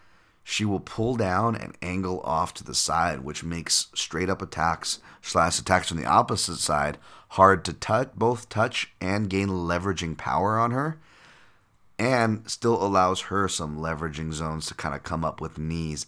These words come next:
and elbows of her own, which she's very equipped with. So I'm really excited to see the clinch fighting, 'cause Angela Hill's nobody's fool in the clinch, right? Like I said with her last fight and the fight before, she's gonna eat these girls up with elbows and knees, and what did she do?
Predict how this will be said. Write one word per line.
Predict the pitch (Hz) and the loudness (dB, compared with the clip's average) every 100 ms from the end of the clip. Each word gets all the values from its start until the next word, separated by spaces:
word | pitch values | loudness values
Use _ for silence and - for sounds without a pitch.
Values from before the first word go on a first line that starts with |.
| - | -8
and | 76 78 - | -8 -8 -6
elbows | 80 71 73 73 | -6 -6 -6 -8
of | 76 | -8
her | 62 62 | -8 -4
own, | 80 76 | -4 -4
which | 67 - | -8 -8
she's | - 69 | -8 -8
very | 69 73 87 80 | -10 -2 -2 -2
equipped | 53 - 76 - | -6 -6 -8 -8
with. | - - - - - - - - - - | -14 -14 -18 -20 -20 -20 -20 -20 -20 -8
So | - - 76 67 53 - - _ _ _ - | -2 2 2 0 -4 -10 -20 _ _ _ -4
I'm | 95 101 90 85 | 0 2 0 2
really | 101 104 87 80 | 2 2 0 -4
excited | 73 - 82 82 | -4 -2 -2 -2
to | 82 | -2
see | 80 | -4
the | 76 | -6
clinch | 73 80 73 | -6 -6 -6
fighting, | 69 64 69 | -8 -8 -8
'cause | 78 69 - | -8 -8 -6
Angela | 101 104 101 90 | -2 0 0 -2
Hill's | 90 82 | -2 -4
nobody's | 80 85 80 76 - | -4 -2 -4 -6 -8
fool | 67 | -10
in | 62 | -8
the | 52 | -8
clinch, | 65 57 57 | -8 -8 -6
right? | 65 76 | -6 -6
Like | - - | -8 -8
I | |
said | - 82 76 | -6 -4 -6
with | 76 | -6
her | 71 | 0
last | 73 80 | 0 0
fight | - 76 | -4 -6
and | 58 | -6
the | |
fight | 71 64 - | -8 -8 -8
before, | - 92 87 | -6 -4 -2
she's | 76 - | -4 -12
gonna | - | -14
eat | - - | -12 -12
these | 62 | -12
girls | - 67 80 | -8 -8 -4
up | 104 107 - - - - | -4 -4 -10 -20 -20 -14
with | - 80 | -12 -6
elbows | - 95 107 101 | -2 0 0 0
and | 95 | -2
knees, | 110 127 | -2 -2
and | 101 90 | -2 -2
what | 98 | -2
did | 95 | -4
she | - | -4
do? | 95 87 - | -2 -4 -4